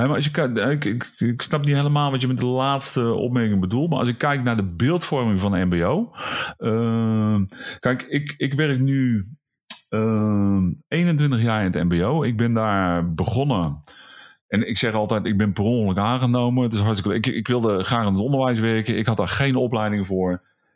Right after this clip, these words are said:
En ik ben min of meer per ongeluk aangenomen. En, en ik, ik, ik zal ook eerlijk zijn, Marwan. Ik,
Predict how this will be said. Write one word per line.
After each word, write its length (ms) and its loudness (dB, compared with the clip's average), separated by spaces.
En 400 0
ik 140 -4
ben 160 2
min 160 2
of 60 2
meer 200 4
per 120 0
ongeluk 320 2
aangenomen. 640 2
En, 260 0
en 160 0
ik, 220 -4
ik, 240 -4
ik 320 -4
zal 220 -2
ook 100 -2
eerlijk 260 -2
zijn, 180 0
Marwan. 420 0
Ik, 180 -2